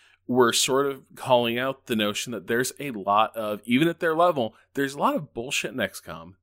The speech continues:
that you have to work around. And at that point, I think it becomes really self-defeating and really inconsiderate to be out there telling players, like, "Well, you know,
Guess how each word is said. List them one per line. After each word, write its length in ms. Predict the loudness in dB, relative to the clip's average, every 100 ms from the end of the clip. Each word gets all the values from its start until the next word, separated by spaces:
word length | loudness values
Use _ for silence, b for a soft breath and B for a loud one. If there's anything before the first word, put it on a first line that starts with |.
| -6
that 160 | -4
you 140 | -4 -8
have 240 | -8 -8
to 100 | -6
work 260 | -4 -4 -6
around. 460 | -14 -16 -20 -20 _ B B -2
And 80 | -2
at 120 | 2
that 240 | 2 2
point, 320 | -4 -6 -6 _ _ 2
I 120 | 2
think 300 | 2 -6 -6
it 100 | -8
becomes 640 | -8 -6 -4 -4 -8 -12 _ _ -20
really 840 | -12 -4 2 4 4 0 -10 -14 _ _ _ _ _ _ -4
self-defeating 1080 | 4 4 4 0 0 2 2 -2 -8 -12 -10
and 640 | -2 0 0 -2 -6 -10 -10 -12 -18
really 400 | -6 2 2 2
inconsiderate 920 | -2 -8 -6 -4 -2 0 0 -2 -4
to 100 | -2
be 140 | 0
out 260 | 2 0 0
there 260 | 2 2 2
telling 340 | -4 -6 -6
players, 500 | -2 2 4 2 -4
like, 160 | -10 -8
"Well, 240 | -6 -6
you 100 | -6
know, 260 | -10 -14